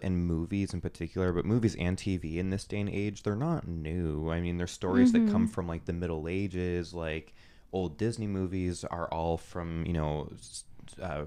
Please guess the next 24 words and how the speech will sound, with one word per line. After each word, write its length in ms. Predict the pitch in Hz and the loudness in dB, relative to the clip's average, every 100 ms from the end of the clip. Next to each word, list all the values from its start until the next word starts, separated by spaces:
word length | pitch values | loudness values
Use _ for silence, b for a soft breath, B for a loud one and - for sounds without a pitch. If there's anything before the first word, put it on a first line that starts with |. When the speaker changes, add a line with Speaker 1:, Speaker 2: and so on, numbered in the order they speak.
| 95 | -6
Speaker 1:
you 280 | 101 104 90 | -6 -2 -2
know, 100 | 73 | 2
written 240 | 92 92 82 | 2 2 2
books 340 | 82 90 - | 2 2 -2
from 140 | 82 | -6
the 80 | 80 | 4
Middle 220 | 247 247 | 8 10
Speaker 2:
Mm-hmm, 100 | 226 226 208 214 | 10 6 8 8
Speaker 1:
Ages. 140 | 233 | 6
Speaker 2:
mm-hmm. 400 | - 226 208 202 196 - | 4 2 4 2 0 2
Speaker 1:
And 160 | 117 117 | 4 6
I 20 | |
mean, 160 | 117 | 6
when 100 | 117 | 6
you 80 | 113 | 4
go 140 | 107 104 | 6 6
back 300 | 95 104 - | 4 0 -6
that 340 | 78 78 80 - | -2 2 2 2
far 280 | 87 87 | 2 2
in 140 | 78 76 | 0 -2
time, 560 | - 69 73 107 117 - | -6 -8 -6 -2 -2 -2
I 100 | 87 | -2
think 300 | - 104 - | -2 -4 -2
that 200 | 78 | -4